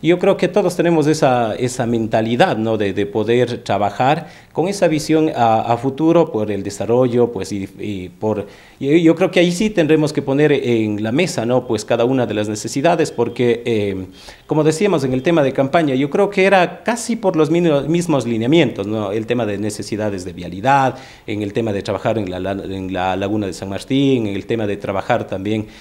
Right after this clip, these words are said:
en lo que es, eh, con las asociaciones, el tema de trabajar, por ejemplo, en el Parque Central de la parroquia, y, eh,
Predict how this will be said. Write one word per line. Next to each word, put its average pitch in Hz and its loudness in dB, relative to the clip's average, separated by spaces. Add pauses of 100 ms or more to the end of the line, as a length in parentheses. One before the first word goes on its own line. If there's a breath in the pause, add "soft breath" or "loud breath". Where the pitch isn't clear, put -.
(220 loud breath)
en 98 -4
lo 95 -2
que 110 0
es, 110 -2
eh, 98 -8
con 98 -6
las 90 -6
asociaciones, 110 2
el 90 -8
tema 107 0
de 92 -6
trabajar, 98 -4
por 98 -6
ejemplo, 107 -4
en 92 -4
el 92 -6
Parque 107 0
Central 123 0 (380 loud breath)
de 110 0
la 98 0
parroquia, 139 2
y, 214 -2
eh, 135 4